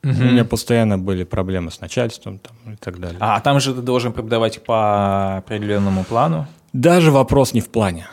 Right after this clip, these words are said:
Speaker 2: План
Speaker 1: А в чём?
Speaker 2: можешь ты утвердить в, на уровне школы, там, договориться с зав. отделением, там, и так далее. Ну, система стала такая, что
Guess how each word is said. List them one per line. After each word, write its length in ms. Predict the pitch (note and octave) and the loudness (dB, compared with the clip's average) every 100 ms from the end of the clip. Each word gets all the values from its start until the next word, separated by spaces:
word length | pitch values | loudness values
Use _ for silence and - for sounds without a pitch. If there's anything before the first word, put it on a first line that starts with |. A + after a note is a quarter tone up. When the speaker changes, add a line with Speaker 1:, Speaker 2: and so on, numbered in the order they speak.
| - _ _ A2+ | -20 _ _ -4
Speaker 2:
План 140 | - C3 | 2 4
Speaker 1:
А 60 | D3+ | 4
в 20 | |
чём? 100 | D3+ | 4
Speaker 2:
можешь 260 | C#3 A#2+ - | 4 2 2
ты 100 | B2 | 2
утвердить 600 | A#2+ B2 A#2+ A#2+ C3+ A#2+ | 2 2 2 2 -2 -4
в, 260 | B2 - | -8 -2
на 160 | A#2 A2 | 2 2
уровне 340 | A#2 A2+ G2+ | 4 2 0
школы, 400 | G2 - A#2+ G#2+ | -4 0 2 2
там, 240 | F2+ E2+ F2 | 0 -6 -10
договориться 540 | F2+ F#2 G2+ G2 - | -4 -2 -2 -4 -8
с 40 | F#2 | -8
зав. 280 | G2 F#2 F2+ | -4 -4 -4
отделением, 680 | F2 F2+ F#2 A2 A2 F2+ E2 F2+ | -8 -4 0 2 2 -2 -4 -8
там, 200 | F#2 F2+ | -6 -4
и 20 | |
так 200 | F2+ F#2+ | -4 -4
далее. 320 | F#2+ F#2 F2+ - _ _ _ - _ _ | -2 -4 -4 -10 _ _ _ -20 _ _
Ну, 540 | G3+ E3 F3+ F#3 E3+ - - - - E3 D3+ D3 | -4 2 4 6 4 -2 -14 -12 -10 -10 -10 -8
система 500 | - D3+ - G3 F#3 | -2 -2 2 6 6
стала 340 | - D#3 D3 C#3 | 4 4 4 4
такая, 360 | C#3 F3 F3+ | 2 4 4
что 440 | D3 - C#3 C3 | 4 2 4 4